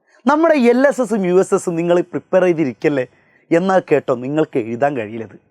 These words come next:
ഇത് നിങ്ങൾക്ക് എഴുതാൻ കഴിയില്ല. മക്കളെ, ഒരു വിഭാഗത്തിൽപ്പെട്ട, ഇവിടെ പ്രത്യേകം എഴുതിയിട്ടെന്താ, ഒരു വിഭാഗം കുട്ടികൾക്ക് സ്കോളർഷിപ്പ് പരീക്ഷ എഴുതാനാവില്ല. അത് ഏത് സ്കോളർഷിപ്പ് പരീക്ഷ എന്ന് പറഞ്ഞാൽ യു എസ് എസും എൽ എസ് എസും തന്നെയാണ്. എന്താണ് സാറേ എഴുതാൻ കഴിയാത്തത്?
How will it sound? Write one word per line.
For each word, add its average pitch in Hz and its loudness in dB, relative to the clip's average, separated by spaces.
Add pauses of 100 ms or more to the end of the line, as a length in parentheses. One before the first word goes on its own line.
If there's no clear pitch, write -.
(520)
ഇത് 302 2
നിങ്ങൾക്ക് 277 2
എഴുതാൻ 202 2
കഴിയില്ല. 120 -6 (720)
മക്കളെ, 294 2
ഒരു 330 4
വിഭാഗത്തിൽപ്പെട്ട, 302 0
ഇവിടെ 262 2
പ്രത്യേകം 311 0
എഴുതിയിട്ടെന്താ, 220 0 (260)
ഒരു 311 4
വിഭാഗം 285 2
കുട്ടികൾക്ക് 247 -2
സ്കോളർഷിപ്പ് 220 0
പരീക്ഷ 196 -4
എഴുതാനാവില്ല. 165 0 (240)
അത് 247 2
ഏത് 311 4
സ്കോളർഷിപ്പ് 277 0
പരീക്ഷ 226 -2
എന്ന് 220 0
പറഞ്ഞാൽ 190 2 (220)
യു 190 -2
എസ് 226 0
എസും 165 -4
എൽ 151 0
എസ് - -6
എസും 131 -10
തന്നെയാണ്. 117 -8 (360)
എന്താണ് 330 0
സാറേ 226 2
എഴുതാൻ 170 0
കഴിയാത്തത്? 139 -2